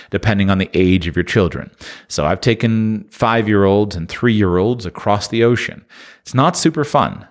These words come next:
uh, especially b-, when they're, when they're at an age before they can read, before they can be entertained. Airplanes are not super fun, um, just not enjoyable. Now, you deal with it if that's what you gotta do, but it's not fun.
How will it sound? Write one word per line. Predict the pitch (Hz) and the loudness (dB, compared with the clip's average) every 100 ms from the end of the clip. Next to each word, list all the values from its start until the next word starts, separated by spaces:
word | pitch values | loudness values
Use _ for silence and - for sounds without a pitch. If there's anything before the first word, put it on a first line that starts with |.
| _ - | _ -4
uh, | 82 73 71 - | -4 -4 -8 -10
especially | - 120 123 135 | -2 0 2 0
b-, | 107 | -2
when | 95 101 | -2 -2
they're, | 95 90 | 0 0
when | 101 | 0
they're | 104 120 | 2 2
at | |
an | 143 - | 2 0
age | 107 110 107 | 2 2 -2
before | 87 - 120 | -8 -2 2
they | 131 | 2
can | 127 117 98 | 0 -2 0
read, | 110 110 113 | 2 2 0
before | 78 101 104 | -4 0 2
they | 107 | 2
can | 101 | 0
be | 92 101 | 0 0
entertained. | 98 90 92 92 117 143 - - - | 0 -2 -2 0 0 -4 -14 -20 -4
Airplanes | 151 165 180 175 156 | -2 0 0 0 0
are | |
not | 156 160 | 0 -2
super | - 143 | -4 -6
fun, | 135 82 - - - | -2 -2 -4 -8 -14
um, | 92 95 95 90 - | -6 -2 -2 -4 -10
just | 120 135 | -8 -4
not | 127 139 | 0 0
enjoyable. | 139 127 143 85 65 - - - - - | 2 2 2 2 -4 -14 -18 -20 -10 0
Now, | |
you | 120 | 2
deal | 110 104 196 175 | 2 2 2 2
with | 87 73 107 | 0 -2 0
it | 151 - | 0 -2
if | 98 - | -8 -2
that's | 104 - | -2 -2
what | 107 - | -8 -6
you | |
gotta | 98 92 87 | -4 -4 -2
do, | 110 170 117 | 0 2 2
but | 95 117 | -2 -6
it's | - | -4
not | 147 - - | -4 -6 -6
fun. | 165 85 - | -6 -4 -10